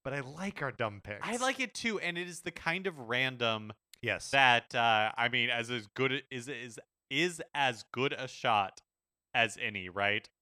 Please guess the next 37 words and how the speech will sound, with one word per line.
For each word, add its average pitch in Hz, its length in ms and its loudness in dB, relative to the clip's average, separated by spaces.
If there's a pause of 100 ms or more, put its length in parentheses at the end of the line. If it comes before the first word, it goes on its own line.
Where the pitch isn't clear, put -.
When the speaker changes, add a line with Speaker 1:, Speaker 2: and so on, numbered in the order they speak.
Speaker 1:
Yeah. 123 140 2
Speaker 2:
Like, 123 220 2 (100)
who 208 280 -2
could 190 180 0
have 160 100 -6
predicted 123 640 -2 (260)
that 123 160 2
we 123 120 -4
were 117 160 -4
going 117 440 0
to - 140 -12
get, 110 480 0 (400)
um, 104 600 4 (560)
like, 107 380 4 (220)
Joe 123 240 4
and 123 100 0
Mac 113 400 4
two 95 460 -4 (500)
Speaker 1:
Right. 110 140 4
Speaker 2:
or 131 240 4
Smash 135 540 2
Tennis 110 600 0 (400)
for, 107 480 2
uh, 104 280 2
S 110 220 -2
N 107 100 -6
E 95 80 -4
S 95 100 -4
Switch - 240 -8
Online? 85 400 -8 (320)
Speaker 1:
Yeah, 233 140 0 (120)
or 226 280 2
even, 214 360 -4
like, 202 300 -2 (420)
Tecmo 165 360 -2
Bowl. 92 360 -6
Like, 139 240 -2